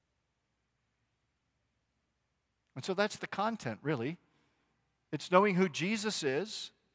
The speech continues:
what he has come to do. It's knowing who you are and who the unbeliever that you're talking to is.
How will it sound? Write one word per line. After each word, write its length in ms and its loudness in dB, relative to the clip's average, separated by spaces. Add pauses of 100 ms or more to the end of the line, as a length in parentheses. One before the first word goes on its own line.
(440)
what 200 0
he 80 2
has 120 2
come 240 0
to 120 -4
do. 340 -6 (600)
It's 180 -4
knowing 240 6
who 120 4
you 380 4
are 260 6
and 100 0
who 120 2
the 160 2
unbeliever 500 2
that 160 -2
you're 140 0
talking 440 -6
to 220 -4
is. 460 -2